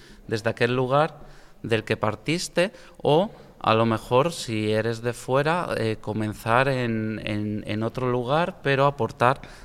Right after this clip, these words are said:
aquello que, que has aprendido. Y parece que ese momento de la vida, alguna gente tiene también peques y dice, "Oye, pues para criar yo quiero que tengan esas ventajas que, que tuve yo viviendo en un,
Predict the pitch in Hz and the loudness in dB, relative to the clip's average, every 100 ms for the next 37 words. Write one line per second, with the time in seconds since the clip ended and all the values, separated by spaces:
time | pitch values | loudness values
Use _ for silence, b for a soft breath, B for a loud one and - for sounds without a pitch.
0 | B - - 117 117 110 107 104 101 98 | B -4 -2 -2 -2 -2 -2 -2 -2 -4
1 | - 104 104 - 107 120 160 - 113 - | -6 -4 -4 -2 0 2 0 2 0 0
2 | - 131 139 131 127 123 120 113 107 110 | -2 0 0 0 0 0 0 2 2 2
3 | 185 170 131 117 120 - 113 117 104 107 | 2 2 2 2 0 0 -4 -4 -2 -2
4 | - 101 101 101 - 156 - 123 - 104 | -2 -2 -2 -4 -4 -4 -4 -6 -6 -6
5 | 101 - 104 120 110 104 - 101 101 - | -6 -2 0 0 -2 -6 -4 -4 -4 -2
6 | 107 113 123 127 - 127 127 123 117 123 | 0 2 2 -2 0 2 2 0 -4 -2
7 | 120 117 120 110 113 104 123 143 - 113 | 0 0 -2 -6 -4 -4 -4 -4 -4 -2
8 | 107 101 - 104 - 107 110 104 120 113 | -2 -2 -4 -8 -6 -2 -2 0 -2 0
9 | 110 107 107 107 101 | 0 0 0 0 -2